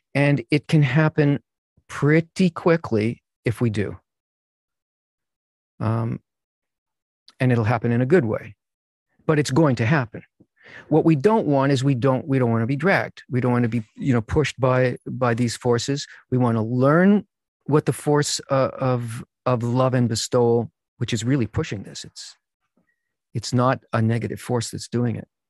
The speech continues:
We wanna learn what it wants from us, how to respond to it, and how to respond to it by connecting. You can learn that. And that's something that, you know, even within months, a person can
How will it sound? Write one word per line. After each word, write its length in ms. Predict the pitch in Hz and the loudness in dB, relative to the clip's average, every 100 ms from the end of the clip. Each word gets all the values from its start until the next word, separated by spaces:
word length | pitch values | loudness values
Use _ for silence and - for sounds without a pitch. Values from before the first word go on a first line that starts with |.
| _ _ - - - - | _ _ -20 -20 -20 -4
We 80 | 127 | 0
wanna 220 | 123 123 | 2 2
learn 480 | 123 127 127 127 113 _ _ _ _ _ _ _ _ _ - | 2 2 2 0 -2 _ _ _ _ _ _ _ _ _ -2
what 180 | 127 | 2
it 80 | 143 | 2
wants 260 | 135 135 131 | 2 0 2
from 140 | 127 | 0
us, 140 | 123 - | 0 0
how 140 | 127 | -2
to 60 | 120 | -2
respond 480 | 113 - 127 123 117 | -4 -2 0 0 0
to 120 | 120 | -2
it, 120 | 117 _ | -2 _
and 100 | 110 | -6
how 200 | 98 131 | -2 -4
to 60 | 120 | -4
respond 400 | 113 - 110 110 | -6 -4 -4 -4
to 80 | 113 | -6
it 100 | - | -6
by 140 | 107 | -8
connecting. 480 | - 139 143 - - _ - | -4 -6 -4 -8 -12 _ -10
You 120 | - 220 | -4 2
can 220 | - 247 | 4 6
learn 200 | 339 262 | 6 4
that. 180 | 127 131 | 4 2
And 120 | 147 | 2
that's 160 | 165 | 2
something 260 | - 214 208 | 2 2 4
that, 160 | 175 - - - - | 2 0 -12 -18 -2
you 60 | 190 | 2
know, 120 | 180 | 4
even 260 | 208 208 190 | 4 4 6
within 360 | 185 202 196 | 6 6 8
months, 440 | 196 285 320 - - | 8 6 2 0 -4
a 60 | 151 | -6
person 500 | - 151 - 139 127 - | 0 0 2 0 0 -2
can 260 | 143 131 | 0 0